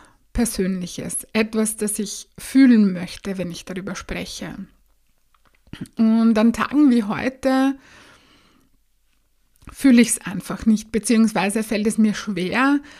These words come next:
ein Thema aufzumachen oder mich eben festzulegen. Und ich habe schon mal in einer anderen Podcast-Folge über das Thema gesprochen, über das ich heute spreche.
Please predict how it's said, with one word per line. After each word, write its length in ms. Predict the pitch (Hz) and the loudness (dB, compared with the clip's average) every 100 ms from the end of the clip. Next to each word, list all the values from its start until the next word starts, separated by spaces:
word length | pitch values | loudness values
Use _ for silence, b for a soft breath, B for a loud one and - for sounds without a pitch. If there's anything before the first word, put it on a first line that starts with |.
| B B - | B B 0
ein 200 | 220 220 | 2 2
Thema 480 | 233 220 233 202 196 | 0 2 2 0 -4
aufzumachen 1200 | 185 - - 262 233 240 - 254 240 240 240 233 - | -8 -8 0 4 4 2 -2 2 6 6 6 2 2
oder 180 | 214 | 2
mich 260 | 208 220 - | 4 2 0
eben 240 | 202 208 | -2 -2
festzulegen. 800 | 202 175 - - 190 175 - - - _ _ _ _ _ _ _ _ _ _ _ _ _ _ _ _ _ _ _ _ - - _ B B B B B B B _ | -2 -6 -10 -10 -10 -10 -12 -14 -16 _ _ _ _ _ _ _ _ _ _ _ _ _ _ _ _ _ _ _ _ -20 -20 _ B B B B B B B _
Und 160 | 262 247 | 6 6
ich 160 | 240 226 | 6 -2
habe 160 | - | -6
schon 180 | - 269 | -2 2
mal 200 | 254 247 | 4 4
in 200 | 247 226 | 4 2
einer 320 | 202 208 196 - | 2 -2 -2 -4
anderen 480 | 196 240 262 220 220 | -2 0 2 0 0
Podcast-Folge 1080 | 190 190 - 208 202 - - 190 190 226 | -4 -6 -8 -6 -6 -6 -6 -4 -2 -2
über 140 | 240 202 | 0 -2
das 240 | 202 - | -4 -8
Thema 420 | - 202 185 202 | -10 -6 -2 -2
gesprochen, 800 | 233 226 - 214 202 202 - 269 | -2 -4 -6 -4 -2 -4 -2 0
über 180 | 269 190 | 2 0
das 160 | 180 - | -6 -12
ich 160 | - | -12
heute 380 | - 160 185 175 | -12 -12 -12 -12
spreche. 580 | - - 170 - 240 | -14 -12 -12 -6 -4